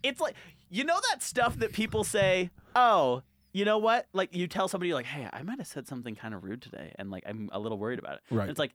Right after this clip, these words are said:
Speaker 1: they're never gonna remember that.
Speaker 2: Right.
Speaker 1: Well, guess what? I fucking remembered that. <laughs>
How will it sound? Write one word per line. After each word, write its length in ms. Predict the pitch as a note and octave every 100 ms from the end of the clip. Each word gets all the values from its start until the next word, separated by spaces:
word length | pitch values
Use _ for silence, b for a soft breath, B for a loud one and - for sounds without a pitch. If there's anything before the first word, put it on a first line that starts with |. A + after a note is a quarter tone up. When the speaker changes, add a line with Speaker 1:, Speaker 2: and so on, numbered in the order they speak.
| _
Speaker 1:
they're 280 | - G3 G3+
never 500 | C3 G#2+ A2 A#2 A2+
gonna 220 | A2+ A2
remember 380 | G#2 G2 F#2+ F2+
that. 200 | E2 D2+ - -
Speaker 2:
Right. 240 | C#3 F2 -
Speaker 1:
Well, 80 | D#3+
guess 260 | G3+ G#3
what? 220 | - D3+ -
I 140 | C#3
fucking 400 | G#3 A#3+ A#3 G3
remembered 440 | C#3+ A#2 A2+ G2 E2+
that. 280 | - D#2
<laughs> 40 | -